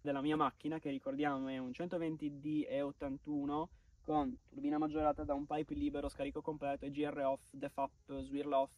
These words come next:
rev limiter, launch control, duecentoquarantatré cavalli e quattrocentonovanta newton metri di coppia, vi possa interessare?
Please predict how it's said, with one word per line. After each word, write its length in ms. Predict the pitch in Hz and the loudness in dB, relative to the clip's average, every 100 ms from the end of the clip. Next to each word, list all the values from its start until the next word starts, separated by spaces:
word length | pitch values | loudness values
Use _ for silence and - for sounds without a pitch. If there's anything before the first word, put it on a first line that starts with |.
| - | -10
rev 380 | 139 131 139 | -8 -2 0
limiter, 420 | 147 147 127 123 127 | 2 0 0 -6 -6
launch 300 | 127 139 - | -4 -4 -2
control, 500 | 156 143 139 135 131 | 0 0 -2 -4 -4
duecentoquarantatré 800 | 131 - 156 156 151 147 147 | -4 -4 -4 0 0 0 -4
cavalli 500 | 147 180 156 139 127 | -2 4 6 6 2
e 80 | 139 | -4
quattrocentonovanta 760 | - 131 - 165 160 151 160 147 | -4 -6 -4 -4 0 2 2 0
newton 260 | 143 143 | -2 -2
metri 180 | 151 160 | -4 -2
di 100 | 156 | -4
coppia, 380 | 156 139 - 123 - - - - - - - _ | -2 -6 -4 -8 -8 -16 -20 -20 -20 -20 -20 _
vi 120 | 165 | 8
possa 260 | 180 254 208 | 12 12 12
interessare? 800 | 190 175 151 - 220 185 165 | 10 10 10 12 12 12 12